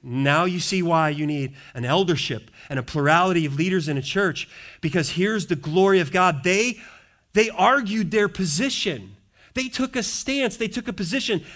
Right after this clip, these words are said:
They still loved the Lord Jesus, but they disagreed with one another. And the work rolled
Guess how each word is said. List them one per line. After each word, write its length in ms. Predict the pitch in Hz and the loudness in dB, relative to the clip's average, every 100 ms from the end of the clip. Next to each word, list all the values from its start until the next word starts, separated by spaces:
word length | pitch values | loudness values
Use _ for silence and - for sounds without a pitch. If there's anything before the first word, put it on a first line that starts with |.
| - | -4
They 140 | 233 | -2
still 360 | - - 277 269 | 0 -2 0 2
loved 220 | 254 196 | 2 0
the 80 | 233 | -2
Lord 220 | 226 170 | 0 0
Jesus, 260 | 247 202 | -2 -4
but 120 | 170 180 | -6 -4
they 60 | |
disagreed 540 | 143 202 175 151 247 233 | -4 -4 -4 -2 -2 -2
with 160 | 190 | -2
one 160 | 190 185 | 0 2
another. 380 | 170 143 120 - _ _ _ _ _ _ - - | 2 0 -2 -12 _ _ _ _ _ _ -20 -2
And 160 | 214 214 | 2 4
the 100 | 202 | 4
work 480 | 165 196 202 185 - _ | 6 4 4 -2 -14 _
rolled 460 | 143 185 185 160 123 | 0 2 4 0 -4